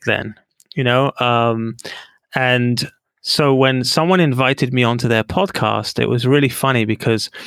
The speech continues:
I remember saying to them, "What's a podcast?" Like, I had no idea. And he said, "Oh, it's, uh, it's basically like radio,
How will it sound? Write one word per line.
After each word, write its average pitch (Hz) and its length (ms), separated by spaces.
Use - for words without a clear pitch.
I 127 100
remember 131 300
saying 127 360
to 123 100
them, 110 220
"What's 127 260
a 139 60
podcast?" 117 720
Like, 117 100
I 123 80
had 135 160
no 131 240
idea. 120 400
And 127 280
he 139 140
said, 120 360
"Oh, 156 280
it's, - 320
uh, 113 160
it's 110 120
basically 160 300
like 113 180
radio, 120 580